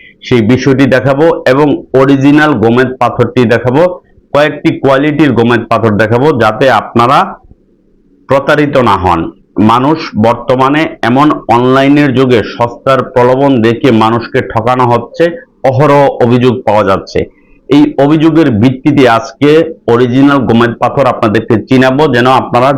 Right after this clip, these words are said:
যেখান থেকেই রত্ন পাথর ক্রয় করুন না কেন, সঠিক জায়গাটি যেন চিনতে পারেন এবং সঠিক রত্নটি চিনতে পারেন। পুরো ভিডিওটি দেখুন, কোনো স্ক্রিপ্ট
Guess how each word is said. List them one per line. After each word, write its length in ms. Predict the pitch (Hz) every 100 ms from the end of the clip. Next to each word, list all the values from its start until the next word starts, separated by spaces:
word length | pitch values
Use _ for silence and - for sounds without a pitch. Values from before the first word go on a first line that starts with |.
| 98
যেখান 320 | 120 131 143 170 160
থেকেই 280 | 170 165 135
রত্ন 200 | 117 123 120
পাথর 200 | 120 143 -
ক্রয় 200 | 139 147
করুন 200 | 175 160 147
না 60 | 110
কেন, 120 | 117 156 - _ _ _
সঠিক 360 | - 147 151 165 113
জায়গাটি 360 | 117 113 127 143 139
যেন 100 | 131 113
চিনতে 260 | 123 117 123
পারেন 180 | 127 139 139
এবং 100 | 123 117 -
সঠিক 260 | 113 131 110
রত্নটি 420 | 107 107 117 135 196 -
চিনতে 260 | 127 98 98
পারেন। 200 | 90 80 80 - _ _ _ _ 123
পুরো 140 | 139 131
ভিডিওটি 320 | 127 139 143 147 123
দেখুন, 220 | 123 170 113 98
কোনো 140 | 131 123 113
স্ক্রিপ্ট 320 | - 139 -